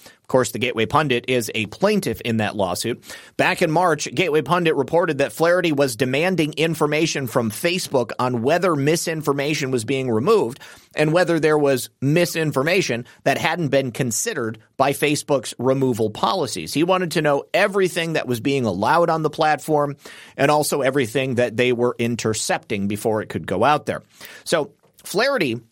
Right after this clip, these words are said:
so far, has dodged cooperation with the committee looking into this. He told the committee that they should direct any request to the White House in the first instance. Now,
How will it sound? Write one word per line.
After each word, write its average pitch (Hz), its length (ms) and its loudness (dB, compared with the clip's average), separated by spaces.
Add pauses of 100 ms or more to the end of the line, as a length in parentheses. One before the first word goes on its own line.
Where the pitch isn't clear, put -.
so 233 260 -2
far, 95 320 -4
has 135 260 -2
dodged 180 480 0
cooperation 156 720 2
with 127 160 -2
the 127 180 0
committee 147 400 0
looking 127 360 -2
into 165 180 0
this. 104 280 -2 (760)
He 156 120 -4
told 196 200 2
the 175 60 -2
committee 190 300 2
that 165 200 2 (280)
they 165 160 2
should 160 220 -4
direct 147 520 -2
any 190 200 2
request 165 680 0
to 151 100 2
the 127 100 2
White 147 320 0
House 147 360 -2
in 139 180 -2
the 123 80 0
first 147 420 -2
instance. - 540 -2
Now, 120 220 0